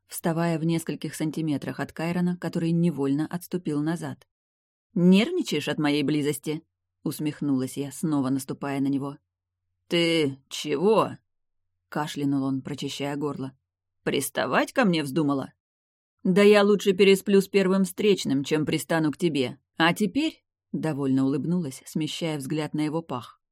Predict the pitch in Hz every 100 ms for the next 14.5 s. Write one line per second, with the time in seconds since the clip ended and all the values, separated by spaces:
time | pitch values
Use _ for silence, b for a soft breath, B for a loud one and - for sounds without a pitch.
0 | _ _ - 247 247 226 185 180 175 190
1 | 190 170 175 190 139 - - _ _ _
2 | _ _ _ - 151 160 214 190 220 214
3 | 185 170 151 - _ _ _ - - 175
4 | 120 - 123 127 147 135 131 127 131 147
5 | - 135 - 156 147 165 160 135 - 151
6 | 151 160 165 156 156 151 131 160 147 156
7 | 180 196 196 190 180 175 160 139 135 151
8 | 147 170 156 - - - - _ _ _
9 | _ _ _ 190 196 190 165 208 233 139
10 | - - 185 175 185 214 214 233 - 135
11 | 127 143 139 151 143 139 147 147 151 156
12 | - - 320 240 123 - _ _ _ 185
13 | 151 131 135 127 - 139 135 139 143 139
14 | 139 135 131 143